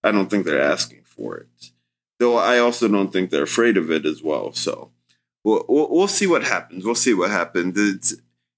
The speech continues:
it's been, the Eastern Conference has been really interesting. I, I think I wanna do a deeper dive on it at some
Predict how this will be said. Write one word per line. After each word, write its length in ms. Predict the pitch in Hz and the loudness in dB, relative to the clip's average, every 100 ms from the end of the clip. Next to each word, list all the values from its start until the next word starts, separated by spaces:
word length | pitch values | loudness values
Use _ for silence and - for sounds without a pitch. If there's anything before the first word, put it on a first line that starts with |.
| _ | _
it's 260 | 127 123 127 | -2 -2 -4
been, 600 | 156 175 175 160 131 - - | 0 0 2 0 -2 -6 -2
the 100 | 139 | 0
Eastern 480 | 156 220 - 151 | 2 0 2 0
Conference 540 | 117 127 117 123 117 107 | 0 -2 -2 -2 -4 -2
has 100 | 101 | -2
been 180 | 107 107 | 0 2
really 240 | 110 104 | 2 2
interesting. 460 | 104 107 - 113 101 | 0 -2 -4 0 0
I, 200 | 101 - - | 0 -4 -8
I 80 | 110 | -2
think 180 | 127 | 0
I 40 | 131 | 0
wanna 320 | 113 110 107 | 0 2 0
do 260 | 95 104 98 | 2 2 2
a 60 | |
deeper 500 | 85 - 104 104 101 | -2 -2 -2 0 -2
dive 420 | 90 92 87 95 | -2 -2 0 0
on 220 | 107 101 107 | -2 -2 0
it 220 | 101 - | -2 -2
at 180 | 92 - | -6 -4
some 360 | - 101 95 | -6 -4 -4